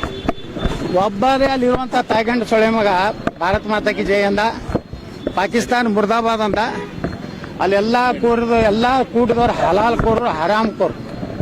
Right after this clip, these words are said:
ಅವ ಇಂಡಿ ಶಾಸಕ ಒಂದು ಅವಂದ ನಾಲ್ಕೈದು ನೂರು ಟೆಂಪೋ ಇದು ತಂದಾನ ಸಾಬ್ರನ್ನ ಬಿಜಾಪುರಕ್ಕೆ. ಇವ್ರಿಗೆಲ್ಲರಿಗೂ ಮುಂದಿನ ಚುನಾವಣೆಯಲ್ಲಿ ಸರಿಯಾಗಿ ಬುದ್ಧಿ ನಾವು ಕಲಿಸ್ತೀವಿ. ನೋಡ್ತಾರೆ ಹಿಂದೂಗಳು ಒಂದು ಓಟ್ನು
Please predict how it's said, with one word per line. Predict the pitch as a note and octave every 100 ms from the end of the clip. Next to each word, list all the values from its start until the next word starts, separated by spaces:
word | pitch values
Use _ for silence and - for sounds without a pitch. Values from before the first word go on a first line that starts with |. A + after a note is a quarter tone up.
| - - - - - - - D#3
ಅವ | G3 A3
ಇಂಡಿ | A3+ B3 A3+
ಶಾಸಕ | A3+ F#3+ G3 D3+ - G3+ - - - - - - - F#3+
ಒಂದು | A3+ A3+ G#3+
ಅವಂದ | A3+ C4 B3+ A#3+
ನಾಲ್ಕೈದು | A#3 A#3+ A#3+ A#3+ A#3
ನೂರು | A#3+ A#3 A3+ G#3 -
ಟೆಂಪೋ | G3+ G3+ A3 F#3+
ಇದು | G3+ G3
ತಂದಾನ | G3 E3+ - - - - - - - -
ಸಾಬ್ರನ್ನ | E3+ F#3+ G#3 F#3+ E3
ಬಿಜಾಪುರಕ್ಕೆ. | C#3 E3+ C#3 B2+ - - - - - - - - - - E3
ಇವ್ರಿಗೆಲ್ಲರಿಗೂ | G3+ A3+ G#3+ A3 B3 C#4 C4+
ಮುಂದಿನ | B3 B3 C#4 A#3+
ಚುನಾವಣೆಯಲ್ಲಿ | B3 B3+ C4 C#4+ C4 G3
ಸರಿಯಾಗಿ | G3+ B3 C#4 A3+
ಬುದ್ಧಿ | G#3+ C4 A#3+
ನಾವು | A#3
ಕಲಿಸ್ತೀವಿ. | A3 G3+ A3+ F3+
ನೋಡ್ತಾರೆ | G#3+ G3 F#3 F3
ಹಿಂದೂಗಳು | G#3+ G#3+ B3 C4 A#3
ಒಂದು | B3 A#3+ A#3
ಓಟ್ನು | A3+ C4